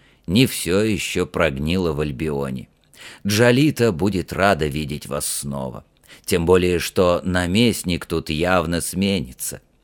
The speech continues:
"Что ж, возможно, я сюда еще вернусь,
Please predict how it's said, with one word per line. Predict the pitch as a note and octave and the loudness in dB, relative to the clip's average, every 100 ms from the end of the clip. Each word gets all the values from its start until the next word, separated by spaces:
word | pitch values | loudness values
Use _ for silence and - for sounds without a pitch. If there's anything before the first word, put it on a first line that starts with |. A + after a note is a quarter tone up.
| _ _ _ _ _ _ _ _ _ _ _ - | _ _ _ _ _ _ _ _ _ _ _ -16
"Что | - G2+ G2 | 2 8 8
ж, | - - _ _ - - - _ | 6 -4 _ _ -20 -20 -20 _
возможно, | - A2 B2+ C#3+ F#3 E3 | 2 6 8 8 6 6
я | D3+ C#3 | 6 6
сюда | C3 B2+ | 6 6
еще | B2+ G#2+ B2 A#2 | 6 6 4 6
вернусь, | A2 F#2 F2 - | 6 6 4 0